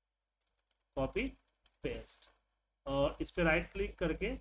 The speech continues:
मैं आता हूँ और इसमें मैं, अ, product लेता हूँ, product पे mode हटा देता हूँ कि product की top product कितना, कौन सा है और उसकी amount क्या है। तो ये top product आपके सामने दिख गया, right?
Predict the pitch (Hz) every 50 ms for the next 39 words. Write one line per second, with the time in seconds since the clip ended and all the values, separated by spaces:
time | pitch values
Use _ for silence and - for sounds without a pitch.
0 | - _ _ 143 139 143 147 143 139 147 - 151 151 202 247 - - _ _ _
1 | _ _ _ _ _ _ _ _ _ _ _ _ _ _ _ _ _ _ _ _
2 | _ _ _ _ _ _ _ _ _ _ - 202 - - 196 185 - - - 254
3 | 233 185 156 147 165 214 - - - 147 143 143 147 - - - 175 170 165 175
4 | 185 185 180 - 156 135 123 117 113 - 117 117 110 - _ _ _ _ _ _
5 | _ _ _ _ - 135 127 135 151 196 - - - _ _ _ _ _ _ _
6 | _ _ _ _ _ _ _ _ _ _ _ 180 185 185 185 190 190 190 175 165
7 | 156 143 143 143 143 - 170 208 247 - _ _ _ _ _ _ _ 147 143 -
8 | - 156 156 147 156 180 196 - - _ _ - 170 - - 156 160 175 170 -
9 | - 160 143 139 165 208 - - - - - - 165 151 - 156 151 - - 151
10 | 151 151 151 - 170 170 175 233 - - - _ _ _ _ _ _ - 135 135
11 | 143 - - - 170 147 147 143 127 120 117 113 113 - - 92 - - - _
12 | _ _ _ _ _ _ _ _ _ _ _ _ _ - 147 160 170 170 - 175
13 | 165 175 170 - 170 160 165 170 165 165 165 151 147 - - 160 - 156 147 151
14 | 160 185 185 156 - 127 117 - - 113 113 147 156 - -